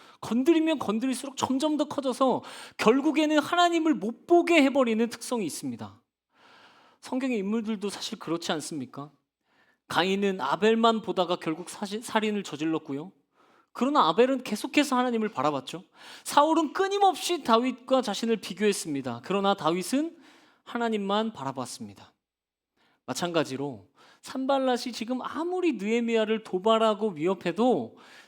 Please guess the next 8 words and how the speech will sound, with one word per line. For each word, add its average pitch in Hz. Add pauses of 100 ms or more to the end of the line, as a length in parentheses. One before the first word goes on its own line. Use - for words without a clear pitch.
지금 233
느헤미야는 240
계속해서 269 (280)
하나님을 262
온전히 233 (260)
바라보고 170
있다는 175
거예요. 104